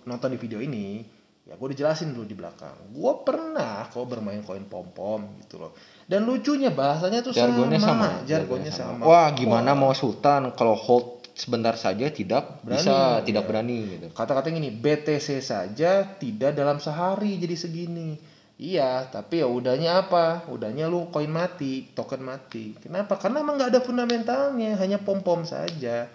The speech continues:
Speaker 1: Gitu loh. Ke-, kelihatan kok bahasanya gitu
Speaker 2: Iya.
Speaker 1: loh. Bahasanya kurang lebih mu-, muter-muter di apa? Ayo, nanti kita beli, lalu,
Speaker 2: Hold.
Speaker 1: eh, hold, ya.
Speaker 2: To the moon.
Speaker 1: To the moon,
Speaker 2: Iya.
Speaker 1: gitu loh. Pokoknya isinya to the moon, to the moon aja isinya. Bukan ngomongin,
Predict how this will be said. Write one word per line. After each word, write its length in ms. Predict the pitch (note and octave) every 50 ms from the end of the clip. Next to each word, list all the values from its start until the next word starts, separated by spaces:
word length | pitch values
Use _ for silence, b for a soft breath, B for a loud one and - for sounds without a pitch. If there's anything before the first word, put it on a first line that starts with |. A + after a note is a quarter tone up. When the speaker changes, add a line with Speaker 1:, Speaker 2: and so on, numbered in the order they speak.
| b b b b b b b _ _
Speaker 1:
Gitu 320 | G#2+ G#2 G#2 - - -
loh. 240 | F#2 F#2 G2 - -
Ke-, 240 | A3+ B3 A#3+ - -
kelihatan 480 | C4+ C#4+ D4+ C4 B3+ C4 C#4+ C#4+ C4+
kok 160 | A3 - A#2+
bahasanya 560 | A2+ A2+ G#2+ A2+ G#2+ G#2+ - G#2 G2+ G#2 G#2+ G2+ G2
gitu 160 | G2+ G2+ G2+
Speaker 2:
Iya. 160 | F#2 F#2 G2 F#2+
Speaker 1:
loh. 80 | B B B B B B B -
Bahasanya 400 | D#3 F3 F#3 G3+ A3+ A3 B3+ C4+
kurang 320 | C4+ B3+ A#3+ A#3+ A#3+ A#3
lebih 80 | C#4 B3+
mu-, 160 | A3+ A3+ -
muter-muter 480 | F#3+ G3+ G#3+ G#3 G3+ G3+ G3+ B3 A3+
di 80 | F#3 D3+
apa? 400 | C#3 C3 C3+ - F#3 F#3+ G#3 B B B B B B B B B _ -
Ayo, 400 | F#3 A#3+ A#3+ F#3+ D#3 - - - -
nanti 320 | - E3 E3+ E3+ D#3+ - -
kita 240 | F3 F3 E3+ D#3+
beli, 560 | C3+ B2 A#2 A2+ A#2 B2 C#3+ G3 G#3 - - - b b b b b _
lalu, 400 | - C3+ C3+ C3+ C3+ D3 F#3+ A3
Speaker 2:
Hold. 240 | F3+ - F#3 F3 D#3
Speaker 1:
eh, 180 | D#3 D#3 D3 - -
hold, 360 | - - F3 E3+ G3 C4 - - - - - -
ya. 240 | - C3 C#3 D#3 F#3+
Speaker 2:
To 80 | F3 D#3+
the 80 | E3+
moon. 240 | F3 F3 D#3 C3 A2
Speaker 1:
To 80 | G2+ B3
the 80 | -
moon, 400 | C#4 C#4 C4+ G#3+ G3 F#3 F#3 - - -
Speaker 2:
Iya. 160 | - F#3 - E3+ D#3
Speaker 1:
gitu 240 | - - G#2+ F#2+ F2+
loh. 160 | E2+ - b b b b
Pokoknya 560 | - F3+ F3+ - F3+ F3 G#3 A3+ B3+ C4+ -
isinya 320 | G#3+ G#3 - G3 F#3+ A#3+ B3+
to 80 | B3+
the 80 | G#3+ -
moon, 240 | F#3+ F#3+ G3+ G3+ A3
to 80 | A3
the 60 | A#3 C4
moon 320 | D#4+ E4+ F4 F#4 F4+ B3+
aja 160 | E3+ D#3 D3
isinya. 320 | C#3 C3+ - C3 A#2 A#2 A#2+
Bukan 320 | D3 E3 E3 G3+ G3 F#3
ngomongin, 320 | F3+ F3+ F3+ F3 F3 F3